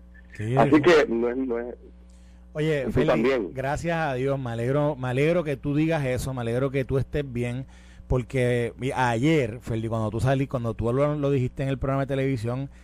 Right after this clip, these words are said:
Speaker 1: me ha, me han escrito media humanidad diciendo, "Mira, Carlos, tú estás con Feli". Yo le dije, "Sí, sí, en efecto". Pero yo,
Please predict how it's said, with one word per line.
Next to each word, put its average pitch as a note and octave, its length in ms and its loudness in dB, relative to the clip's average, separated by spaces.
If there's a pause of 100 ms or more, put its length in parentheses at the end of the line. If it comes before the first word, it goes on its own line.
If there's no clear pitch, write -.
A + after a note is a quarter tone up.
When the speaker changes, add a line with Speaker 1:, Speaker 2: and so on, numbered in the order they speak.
(200)
Speaker 1:
me A2 260 -2
ha, C3 360 2
me A#2 220 -6
han C#3+ 320 -4 (480)
escrito D3 540 2
media C#3 340 0
humanidad D#3 440 0
diciendo, C3+ 300 -2
"Mira, C#4 380 -2
Carlos, D#4+ 340 0
tú C4+ 80 -8
estás C4+ 220 -4
con - 140 -20 (320)
Feli". D#3 240 -4
Yo G#2+ 80 -6
le G2+ 120 -4
dije, F#2 80 -4
"Sí, A#2 220 -4
sí, C3+ 120 0
en D#3+ 100 0
efecto". B2 480 -2 (420)
Pero A#2+ 200 4
yo, B2 300 2